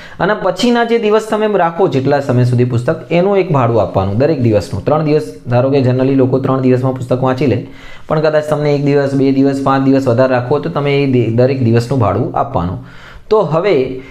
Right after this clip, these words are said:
આપણે ધારી લેવાનું કે ભાઈ પ્રથમ ત્રણ દિવસનું નિશ્ચિત ભાડું છે એ જ કેટલા રૂપિયા છે? એક્સ.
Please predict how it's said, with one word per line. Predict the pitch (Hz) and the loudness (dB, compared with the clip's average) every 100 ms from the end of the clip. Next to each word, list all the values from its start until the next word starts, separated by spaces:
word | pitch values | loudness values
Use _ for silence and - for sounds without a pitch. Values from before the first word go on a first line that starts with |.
| - - | -14 -4
આપણે | 151 160 233 | -4 -2 -2
ધારી | 196 185 226 | 0 0 2
લેવાનું | 202 180 190 190 | 0 0 -2 -2
કે | |
ભાઈ | 220 233 | 0 -2
પ્રથમ | 233 - 165 170 170 - 262 - | -4 -8 0 0 0 -2 0 0
ત્રણ | 233 233 | 0 0
દિવસનું | 226 226 233 220 | 2 2 2 2
નિશ્ચિત | 175 - 240 | 0 0 0
ભાડું | 185 170 165 | 2 2 0
છે | 147 185 | -2 -4
એ | 196 - 214 208 | -4 0 -2 -2
જ | - | -6
કેટલા | - 214 | -2 0
રૂપિયા | 208 190 202 196 | 0 2 0 0
છે? | 214 | -2
એક્સ. | 208 131 90 - | -2 -2 -4 -8